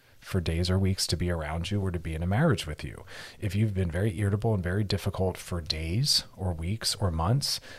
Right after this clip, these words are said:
then yes, when you approach them for affection or sensuality or eroticism, they're not necessarily gonna have a positive feeling about you, and they're not gonna wanna settle in and,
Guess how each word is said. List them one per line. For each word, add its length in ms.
then 160
yes, 240
when 100
you 80
approach 400
them 160
for 380
affection 640
or 140
sensuality 720
or 60
eroticism, 720
they're 140
not 180
necessarily 480
gonna 160
have 140
a 40
positive 600
feeling 560
about 400
you, 240
and 140
they're 80
not 180
gonna 140
wanna 180
settle 340
in 120
and, 200